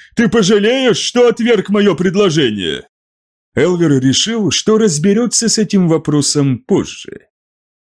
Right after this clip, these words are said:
Что-то огромное поднималось по трубам и мостикам,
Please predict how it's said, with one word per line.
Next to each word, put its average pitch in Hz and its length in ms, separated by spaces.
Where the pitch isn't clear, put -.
Что-то 165 480
огромное 180 720
поднималось 175 720
по 156 140
трубам 180 400
и 185 40
мостикам, 180 760